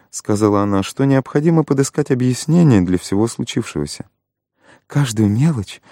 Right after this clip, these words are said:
нужно истолковать и объяснить. И если у вас есть версия, которая включает в себя все факты без исключения, значит, вы правы. Но это неимоверно сложно. Если бы не эта записка". "Записка?" удивился я.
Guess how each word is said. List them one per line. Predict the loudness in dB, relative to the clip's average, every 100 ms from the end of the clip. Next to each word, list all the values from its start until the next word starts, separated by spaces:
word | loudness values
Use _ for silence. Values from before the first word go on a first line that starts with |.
| _
нужно | 0 2 2 0
истолковать | 0 -4 -4 -4 -2 -2
и |
объяснить. | -2 -4 -6 -8 -8 _ _ _ _ -20 0
И | 2
если | 4 2 2 2
у |
вас | 2 0 0
есть | -2 -2 0
версия, | 2 2 0 -4 -6 -8 -20
которая | -4 -2 4 2
включает | 2 -2 -2 0 2 2
в | -2
себя | -4 2 2
все | 2 -4
факты | -4 0 -2 -2 -4
без | 0 0
исключения, | -2 -4 -4 2 4 4
значит, | 4 0 0 -2
вы | -2 0
правы. | 0 0 -2 -6 -14 -8
Но | 0 2 2 -2 -8 _ _ _ -16
это | -12 -8
неимоверно | -4 -2 -2 -4 -2 -2 -2
сложно. | -12 -10 -8 -10 -16 _ _ _ _ _ -20 _
Если | -4 -2 0
бы | 2
не | 2
эта | 0 0
записка". | -2 -2 -10 -6 -6 -6 _ _ _ _ _
"Записка?" | -4 2 2 0 -4 -8 -4 -4 -4 -10
удивился | -6 0 2 2 2 2
я. | 2